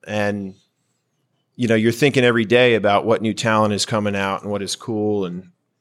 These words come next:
what's happening on the street and what's relevant and how can we keep up with our competitors. And so my question to you right now is, like, if you could sign any talent today, who would it be?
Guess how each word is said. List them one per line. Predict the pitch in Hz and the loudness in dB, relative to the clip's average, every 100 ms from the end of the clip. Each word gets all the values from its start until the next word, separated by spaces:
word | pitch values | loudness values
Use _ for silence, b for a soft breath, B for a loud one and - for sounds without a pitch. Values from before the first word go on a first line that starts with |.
| - | -6
what's | 104 - | -4 0
happening | 113 107 104 | 0 0 -4
on | 101 | -4
the | 98 | -2
street | - 131 131 127 | -2 -2 -2 -4
and | 98 | -6
what's | 101 92 | -6 0
relevant | 123 123 123 120 85 | 2 4 4 0 0
and | |
how | 101 98 | -2 -2
can | 104 | -4
we | 104 | -8
keep | - 113 107 | -6 -4 -4
up | 95 | -4
with | 98 | -4
our | 92 | -6
competitors. | 107 101 139 131 123 110 101 | -8 -6 -6 -4 -6 -6 -8
And | 95 92 b b b b b b _ | -10 -14 b b b b b b _
so | - 123 | -4 0
my | 117 | 0
question | - 131 113 - | 2 0 2 0
to | 120 | -2
you | |
right | 104 101 104 | -2 -2 -2
now | 113 156 151 104 | -4 -4 -2 -2
is, | 98 95 | -4 -4
like, | 101 95 92 - _ _ _ _ _ _ | -2 -4 -6 -12 _ _ _ _ _ _
if | 113 120 | -6 -2
you | |
could | 117 113 | -2 0
sign | - 123 113 110 | 2 2 2 0
any | 117 120 | 0 0
talent | 117 - 120 110 101 - _ _ _ _ _ _ _ - | -2 0 0 0 -2 -8 _ _ _ _ _ _ _ -8
today, | - 113 127 82 - _ _ _ _ _ _ _ _ _ _ _ _ _ _ | -2 -2 -2 -6 -20 _ _ _ _ _ _ _ _ _ _ _ _ _ _
who | 107 | -8
would | 101 | -8
it | |
be? | 95 104 - | -8 -10 -14